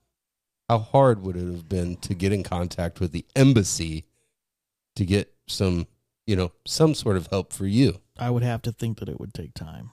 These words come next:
Speaker 2: and, and, and
Speaker 1: So
Speaker 2: effort that
Speaker 1: that's another thing. It's like, you, you got a little bit of a celebrity status.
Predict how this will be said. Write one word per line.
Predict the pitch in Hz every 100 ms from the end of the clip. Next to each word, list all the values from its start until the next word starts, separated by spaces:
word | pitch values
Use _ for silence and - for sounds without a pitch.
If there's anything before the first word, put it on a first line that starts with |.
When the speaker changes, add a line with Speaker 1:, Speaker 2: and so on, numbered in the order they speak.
| _
Speaker 2:
and, | - 104 107 92 -
and, | 104 95 - -
and | 107 98 - _ _ _ _ _
Speaker 1:
So | - 104 87 _ -
Speaker 2:
effort | 107 - 92 _
that | - - _ _
Speaker 1:
that's | - 160
another | 151 120 120 135
thing. | 117 104 82
It's | 80
like, | 87 82 _ _
you, | 95 90 87 _
you | 92 92
got | 95 90
a |
little | 92 101 101
bit | 95
of | 90
a | 87
celebrity | 80 - 92 90 90 80 78
status. | - 82 73 67 - -